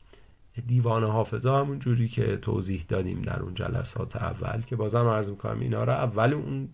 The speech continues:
سه چهار جلسهٔ ابتدایی رو گوش بدین، بعد شرح غزلا رو گوش بدین. همون جوری که اونجا هم توضیح دادیم،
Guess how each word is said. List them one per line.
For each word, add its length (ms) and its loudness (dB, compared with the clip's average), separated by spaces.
سه 220 -6
چهار 240 2
جلسهٔ 680 -4
ابتدایی 480 -2
رو 80 -2
گوش 300 0
بدین، 360 -2
بعد 420 4
شرح 520 0
غزلا 480 -2
رو 120 -6
گوش 260 -12
بدین. 180 -4
همون 220 0
جوری 200 -2
که 120 0
اونجا 280 0
هم 100 -4
توضیح 360 -4
دادیم، 560 -4